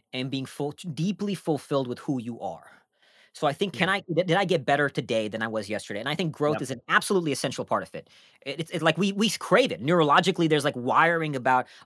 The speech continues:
Speaker 1: us. We are hardwired for novelty, for growth, as much
Speaker 2: Yeah.
Speaker 1: as we are for com-, comfort. So it's, like, the duality coexists, right?
Speaker 2: Yep.
Speaker 1: So it's, it's,
Speaker 2: <clears throat>
Speaker 1: success is, did I grow today? Did I
Speaker 2: Yeah.
Speaker 1: become better today? Did, am I looking them,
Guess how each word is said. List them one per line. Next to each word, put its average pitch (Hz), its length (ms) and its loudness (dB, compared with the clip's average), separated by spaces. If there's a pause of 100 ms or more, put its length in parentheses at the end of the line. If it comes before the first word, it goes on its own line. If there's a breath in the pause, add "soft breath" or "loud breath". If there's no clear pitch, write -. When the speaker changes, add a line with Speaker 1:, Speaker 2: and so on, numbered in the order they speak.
Speaker 1:
us. 147 240 2
We 151 160 0
are 135 60 0
hardwired 147 640 4
for 139 180 0
novelty, 127 520 -2
for 117 160 -6
growth, 123 420 2 (240 loud breath)
as 117 140 -4
much 135 160 2
Speaker 2:
Yeah. - 40 0
Speaker 1:
as 156 80 -2
we 165 140 4
are 147 80 8
for 151 100 -2
com-, 120 340 -4
comfort. - 420 0
So 135 100 -2
it's, 113 220 -8
like, 123 220 0 (200 soft breath)
the 127 80 -4
duality 151 460 6
coexists, 127 600 -2
right? 110 180 2
Speaker 2:
Yep. 139 100 -2 (340)
Speaker 1:
So 165 280 4
it's, 175 200 -6 (300)
it's, 165 200 -6
Speaker 2:
<clears throat> - 40 -4
Speaker 1:
success - 420 -2
is, 170 160 0
did 165 300 4
I 202 360 2 (280)
grow 139 240 6
today? 104 440 -8 (140)
Did 160 140 0
I 175 120 6 (140)
Speaker 2:
Yeah. 143 140 2
Speaker 1:
become - 20 -4
better 127 260 0
today? 101 240 -4
Did, 147 200 -4
am 156 80 2
I 170 80 2
looking 185 300 2
them, 175 100 -4